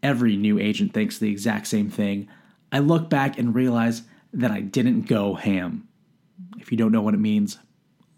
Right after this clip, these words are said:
Google it. I played it safe, watered my ideas down, and was more conservative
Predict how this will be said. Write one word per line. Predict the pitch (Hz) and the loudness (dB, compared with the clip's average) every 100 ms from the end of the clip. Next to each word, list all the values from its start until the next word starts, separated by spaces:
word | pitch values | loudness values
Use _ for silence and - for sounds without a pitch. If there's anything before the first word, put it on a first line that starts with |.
| - | 0
Google | 120 107 - | 0 0 -4
it. | - - _ _ _ _ _ _ _ _ _ _ _ _ - | -10 -16 _ _ _ _ _ _ _ _ _ _ _ _ -2
I | 160 | 0
played | 190 180 | 4 4
it | 160 | 4
safe, | - 170 123 - - - - _ _ | 2 0 0 -2 -12 -20 -20 _ _
watered | 117 147 165 180 156 | -2 2 4 4 4
my | 143 135 | 4 2
ideas | 127 117 117 110 | 2 4 4 2
down, | - 110 104 107 | 0 0 2 2
and | 110 113 110 | 0 0 -2
was | 107 | -2
more | 120 127 139 135 | 0 0 0 -2
conservative | - 120 - - 202 185 120 104 95 - | -4 -4 -2 2 4 4 4 2 -4 -12